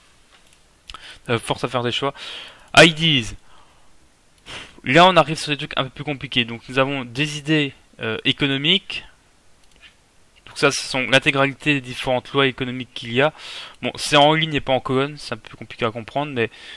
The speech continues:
idées, ça ouvre pour idées, économie, law, yes, unstable isolation, donc,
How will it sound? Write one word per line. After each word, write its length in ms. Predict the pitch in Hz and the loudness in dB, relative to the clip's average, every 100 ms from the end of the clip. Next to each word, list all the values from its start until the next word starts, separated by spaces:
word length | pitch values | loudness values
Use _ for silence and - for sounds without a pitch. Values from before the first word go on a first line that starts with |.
| - | -12
idées, 420 | 143 131 139 147 165 | -8 0 4 4 2
ça 220 | - 127 | 0 0
ouvre 180 | 123 127 | 0 -4
pour 220 | - 131 | -2 -2
idées, 560 | 123 131 135 143 147 - | -2 -4 -2 -2 -2 -4
économie, 760 | - - 131 131 135 143 151 | -4 -2 -2 -4 -4 -4 -4
law, 360 | 135 127 131 143 | -6 -4 -2 -2
yes, 440 | 135 123 131 - - - - | -2 -2 -2 -4 -16 -20 -10
unstable 600 | 123 123 123 - 117 117 | -6 -4 -4 -4 -4 -2
isolation, 640 | 110 107 117 117 - 139 | -4 -2 -2 -2 -2 -2
donc, 280 | 139 127 104 | -4 -10 -14